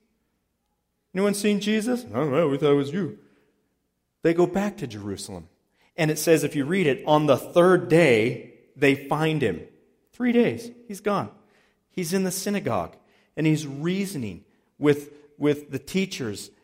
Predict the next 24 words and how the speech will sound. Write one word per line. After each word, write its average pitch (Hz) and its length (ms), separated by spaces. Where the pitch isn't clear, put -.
and 139 140
the 139 80
leaders. 160 720
And 147 360
it 165 140
says 165 400
that 143 140
they're 151 180
astounded 170 880
by 143 180
his 139 260
wisdom. 135 560
And 147 120
his 143 160
dad 160 320
grabs 147 240
him, 139 60
and 131 80
he's 135 140
like, - 240
"Where 233 180
have 226 100
you 233 80
been? 214 500